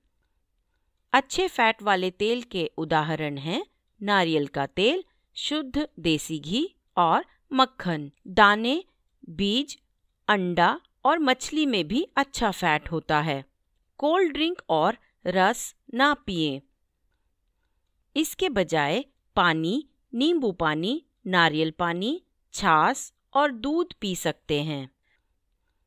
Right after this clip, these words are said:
बच्चों को रस पीने के बजाय मौसम के हिसाब से मिलने वाले फल खाने के लिए उत्साहित करें। फलों का रस या पीने की मीठी चीजें दो साल से छोटे बच्चों को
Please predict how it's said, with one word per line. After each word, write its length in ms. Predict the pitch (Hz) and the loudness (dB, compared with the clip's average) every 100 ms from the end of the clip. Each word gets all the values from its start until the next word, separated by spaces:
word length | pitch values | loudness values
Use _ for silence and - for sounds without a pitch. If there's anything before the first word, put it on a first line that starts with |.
| _ _ - | _ _ -2
बच्चों 440 | 240 247 - 403 | 0 0 -2 -4
को 300 | 370 330 381 - _ _ 196 | -2 -4 -4 -8 _ _ 0
रस 300 | 220 294 - | 4 4 2
पीने 360 | 311 285 208 | -2 0 -2
के 160 | 160 165 | -2 -2
बजाय 500 | 160 160 175 180 254 _ _ - | -2 0 0 0 -2 _ _ -2
मौसम 400 | 240 269 381 381 | 0 0 -2 -4
के 120 | 359 | -2
हिसाब 400 | 320 320 302 277 | -2 -2 -2 -2
से 200 | - 320 | -2 -4
मिलने 380 | 277 175 156 170 | -2 0 -2 -2
वाले 360 | 175 170 226 320 _ _ _ - | -2 0 0 -4 _ _ _ 0
फल 220 | 294 349 | 2 2
खाने 380 | - 202 156 151 | 0 0 0 -2
के 180 | 170 151 | -2 -2
लिए 160 | 180 302 277 | -2 -2 -4
उत्साहित 560 | 269 - 190 175 - | -6 -2 -2 -2 -6
करें। 340 | - 147 139 139 _ - | -2 -2 -2 -8 _ 2
फलों 280 | 294 302 330 | 4 4 2
का 160 | 320 302 | 0 0
रस 340 | 294 330 - - - | 0 -2 -6 -12 -10
या 340 | 190 175 185 269 _ _ | 2 4 4 0 _ _
पीने 360 | 277 294 311 247 | -2 0 0 0
की 260 | - 170 - _ | -2 -4 -6 _
मीठी 380 | 233 269 285 320 302 | -2 -2 0 -2 -2
चीजें 460 | 285 277 262 302 392 - | -4 -4 -4 -4 -6 -6
दो 240 | 175 269 370 | -2 -2 -2
साल 320 | - 208 165 | 0 0 0
से 160 | - 175 | -4 -10
छोटे 400 | - 233 - 269 | -6 -6 -4 -4
बच्चों 380 | 226 - 185 175 | -4 -8 -10 -6
को 240 | 220 330 | -4 -6